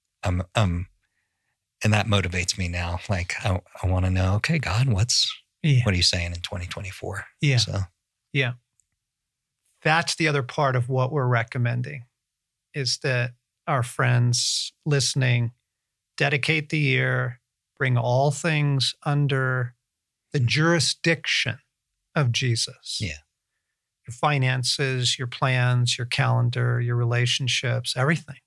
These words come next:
Speaker 2: Bring it all under,
Speaker 1: Mm-hmm.
Speaker 2: um, so that it can get into alignment with him.
Speaker 1: Yes.
Speaker 2: And then that second step of listening for words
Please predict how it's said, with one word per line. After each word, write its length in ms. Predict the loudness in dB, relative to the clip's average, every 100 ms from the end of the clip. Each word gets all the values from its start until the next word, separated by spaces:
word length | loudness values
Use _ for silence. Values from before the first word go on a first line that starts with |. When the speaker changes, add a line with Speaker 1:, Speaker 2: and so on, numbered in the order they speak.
| _
Speaker 2:
Bring 160 | -2 0
it 100 | 0
all 360 | 0 2 2 0
under, 540 | -2 0 0 0 -4 -10 _ _ -20
Speaker 1:
Mm-hmm. 920 | -20 -20 -20 _ _ _ _ _ -2
Speaker 2:
um, 200 | 0 -2
so 180 | -4 -2
that 140 | 0 0
it 120 | -2
can 520 | -2 2 4 4 4
get 240 | 2 0 0
into 840 | 2 4 2 2 0 0 0 -2 -2
alignment 640 | -2 2 2 2 0 -2 -4
with 200 | -4 -4
him. 360 | -4 -2 -2 -6 _ _ _
Speaker 1:
Yes. 280 | -10 -10 -6
Speaker 2:
And 140 | -2 2
then 100 | 2
that 180 | 2 0
second 440 | 0 0 0 0
step 380 | 0 0 -2 -4
of 140 | -4 -2
listening 760 | 2 2 4 2 0 0 -2 -2 -8
for 720 | -8 -2 2 2 0 -4 -8 _ _ 0
words 840 | 4 4 4 2 0 -2 -2